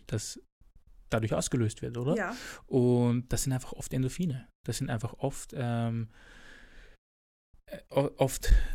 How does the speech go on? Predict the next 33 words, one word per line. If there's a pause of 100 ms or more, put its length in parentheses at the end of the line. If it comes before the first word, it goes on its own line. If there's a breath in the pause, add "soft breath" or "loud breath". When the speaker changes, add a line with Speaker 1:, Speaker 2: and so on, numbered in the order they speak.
Speaker 1:
neurochemische
Prozesse,
die
dazu
führen, (100)
dass
es
dir
viel
besser
geht (120)
Speaker 2:
Mhm.
Speaker 1:
als
noch
ein
paar
Minuten
davor. (480 loud breath)
Und (880)
diese
Zustände
würde
ich
schon
als
so (1300)
Schmerzfreiheit
beschreiben,
oder?
Also
es
ist,
Speaker 2:
Mhm.